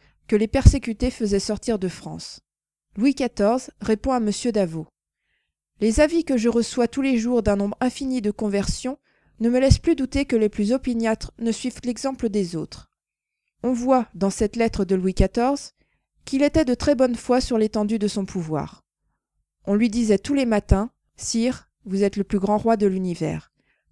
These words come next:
Tout l'univers fera gloire de penser comme vous dès que vous aurez parlé. » Pélisson, qui s'était enrichi dans la place de premier commis des finances,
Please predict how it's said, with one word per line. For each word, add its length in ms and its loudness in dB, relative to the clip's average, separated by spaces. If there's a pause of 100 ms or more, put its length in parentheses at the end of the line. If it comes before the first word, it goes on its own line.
(120)
Tout 140 2
l'univers 520 2
fera 300 0
gloire 300 2
de 80 2
penser 400 -2
comme 200 0
vous 240 -6 (320)
dès 160 2
que 120 2
vous 240 0
aurez 180 4
parlé. » 400 -2 (800)
Pélisson, 640 2
qui 120 -10
s'était 380 2
enrichi 420 2
dans 120 2
la 120 2
place 260 2
de 80 0
premier 380 0
commis 260 -2
des 120 0
finances, 540 -6